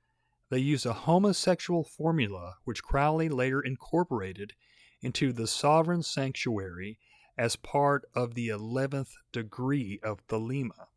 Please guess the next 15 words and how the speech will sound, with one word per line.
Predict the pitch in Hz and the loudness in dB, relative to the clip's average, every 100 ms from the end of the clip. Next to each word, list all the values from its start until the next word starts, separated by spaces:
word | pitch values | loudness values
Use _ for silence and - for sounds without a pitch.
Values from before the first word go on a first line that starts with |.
| _ _ _ | _ _ _
at | 117 113 | -4 0
which | 151 - | 0 0
the | 117 | -4
whole | - - 160 196 | -2 4 6 6
of | 165 151 | 4 2
Masonry | 156 180 180 127 110 107 110 - | 2 4 2 0 -2 -4 -6 -8
of | 110 - | -8 -4
any | 123 143 | -2 0
rite | 156 156 160 101 - _ | 2 4 4 0 -8 _
certainly | - - 143 143 139 117 | -10 0 2 4 2 -2
hints, | - 156 117 95 - - - _ | -2 0 0 -4 -8 -10 -12 _
though | 117 127 135 | 0 4 6
it | 131 131 | 4 0
is | 123 110 120 | 0 -2 0
nowhere | 123 151 - 147 143 147 143 | 2 2 2 2 4 4 0